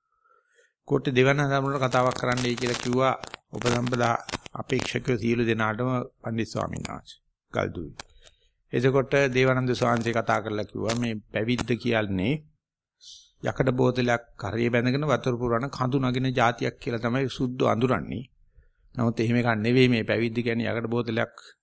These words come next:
වතුර පුරවන කඳු නගින එකක් නෙවෙයි. ඒකේ කළ යුතු භාවනාවක් තියෙනවා. දැන් අපි යන්න හදන්නේ ඔය සුද්ධ කියන කඳු නගින භාවනාවකට නෙමෙයි. අපි කරන්න හදන්නේ සමථ විපස්සනා භාවනාවකට. ඒ නිසා මේ නවක පිරිස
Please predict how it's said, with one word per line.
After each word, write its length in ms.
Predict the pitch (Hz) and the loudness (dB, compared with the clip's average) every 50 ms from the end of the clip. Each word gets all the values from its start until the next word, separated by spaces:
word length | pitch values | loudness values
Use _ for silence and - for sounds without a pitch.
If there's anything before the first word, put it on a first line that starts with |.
| _ _ | _ _
වතුර 420 | - 123 113 110 107 104 - 117 | -6 -4 -2 -2 -2 -2 -2 -2
පුරවන 320 | 120 117 127 123 117 120 123 | -2 -2 -2 0 0 0 0
කඳු 240 | - - 117 110 117 | -2 -2 -2 -2 0
නගින 240 | 117 120 120 117 113 | 0 0 0 0 -2
එකක් 140 | 110 104 95 - | -2 -2 -2 -2
නෙවෙයි. 580 | 87 95 110 123 127 104 80 82 92 110 143 - - _ _ - - - - _ | 0 0 2 2 2 2 0 -2 -4 -6 -8 -10 -14 _ _ -20 -20 -20 -18 _
ඒකේ 280 | - 110 107 - 123 | -8 -6 -4 -4 -4
කළ 180 | - - 113 107 | -2 -2 0 0
යුතු 180 | 113 110 - 110 | 0 -2 -4 -4
භාවනාවක් 720 | 95 90 - 101 107 117 123 127 127 127 120 113 104 98 | -6 0 2 4 4 4 4 4 4 4 4 4 2 0
තියෙනවා. 280 | - - 104 101 110 117 | -2 -4 -4 -4 -2 -2
දැන් 180 | 110 113 107 95 | -4 -4 -4 -4
අපි 180 | 95 - 131 131 | -2 0 0 2
යන්න 220 | 131 127 127 127 | 2 2 2 2
හදන්නේ 380 | 120 123 127 120 120 123 123 123 | 0 2 0 0 -2 -2 -2 -2
ඔය 80 | 117 | -2
සුද්ධ 260 | 113 113 110 110 117 123 | -2 -2 -4 -2 -2 -2
කියන 260 | 117 123 123 120 123 123 120 - - _ _ _ _ _ _ _ _ _ - | 0 0 0 0 0 -2 -4 -6 -10 _ _ _ _ _ _ _ _ _ -2
කඳු 180 | - 113 120 127 | 0 0 2 2
නගින 280 | 123 123 120 120 117 120 | 2 0 0 0 -2 -2
භාවනාවකට 600 | 117 113 113 123 123 120 104 98 95 101 92 - | 0 0 0 0 2 2 2 0 0 -2 -4 -2
නෙමෙයි. 240 | 98 95 113 127 | -2 0 0 0
අපි 160 | 143 - 127 120 | -2 -4 -4 -6
කරන්න 240 | 120 107 107 110 | -6 -6 -6 -8
හදන්නේ 260 | 101 95 98 101 113 98 | -8 -6 -6 -6 -6 -6
සමථ 280 | 92 107 113 110 - | -6 -6 -6 -6 -6
විපස්සනා 480 | 107 101 - - - - - 104 98 92 | -6 -6 -6 -8 -8 -6 -4 -2 -2 -2
භාවනාවකට. 800 | 90 90 - - 110 123 139 147 127 80 76 78 - - - - - - - _ _ - - - - - - - - - - - _ | -2 -2 -2 0 2 4 4 4 4 2 2 -2 -8 -12 -10 -10 -10 -10 -12 _ _ -20 -20 -20 -20 -20 -20 -20 -20 -20 -20 -10 _
ඒ 100 | - 135 | 2 4
නිසා 280 | 139 131 143 131 131 | 4 6 4 4 4
මේ 200 | 127 127 127 120 | 4 4 2 2
නවක 240 | 120 120 120 127 117 123 | 2 2 0 0 -2 -2
පිරිස 240 | 113 123 113 110 | -2 -2 -2 -2